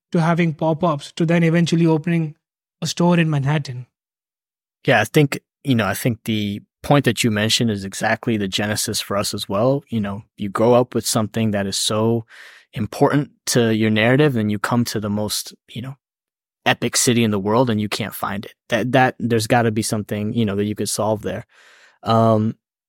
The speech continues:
Speaker 2: so in terms of tactically building the business, what we did was we would use social media to create kind of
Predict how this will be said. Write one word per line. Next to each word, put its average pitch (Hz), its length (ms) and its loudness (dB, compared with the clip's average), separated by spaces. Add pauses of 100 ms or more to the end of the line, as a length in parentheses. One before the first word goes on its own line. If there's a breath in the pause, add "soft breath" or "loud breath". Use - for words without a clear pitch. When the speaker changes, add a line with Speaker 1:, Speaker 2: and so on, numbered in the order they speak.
(120)
Speaker 2:
so 139 220 4
in 131 60 4
terms 202 220 4
of 160 120 2
tactically 123 520 0
building 110 320 2
the 101 80 0
business, 104 520 -4
what 110 100 2
we 139 100 6
did 117 260 4
was 101 400 -2
we 123 500 2
would 110 560 2 (1900)
use 143 280 2
social 151 360 4
media 117 400 4
to 107 260 -4
create 107 520 -2 (680)
kind 113 220 -2
of - 280 -8